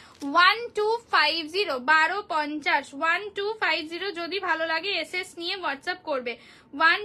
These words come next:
two five zero। যদি ভালো লাগে এসএস নিয়ে WhatsApp করবে। এই যাচ্ছে কিন্তু তোমাদের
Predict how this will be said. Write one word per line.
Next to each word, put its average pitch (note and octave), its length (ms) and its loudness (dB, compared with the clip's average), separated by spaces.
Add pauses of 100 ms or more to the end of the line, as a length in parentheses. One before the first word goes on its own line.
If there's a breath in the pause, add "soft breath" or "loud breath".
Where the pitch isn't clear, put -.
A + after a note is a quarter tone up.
two G#4+ 140 -2 (100)
five E4 280 0
zero। F4 140 -8 (120)
যদি E4 180 -4 (120)
ভালো D#4+ 240 0
লাগে E4 200 -2 (180)
এসএস G#4 300 -6 (140)
নিয়ে F4 160 -6 (120)
WhatsApp D#4 400 -4
করবে। C#4 200 -2 (160)
এই F#4+ 160 -2
যাচ্ছে D#4 260 -2 (100)
কিন্তু D#4+ 200 -6 (120)
তোমাদের D#4+ 320 -2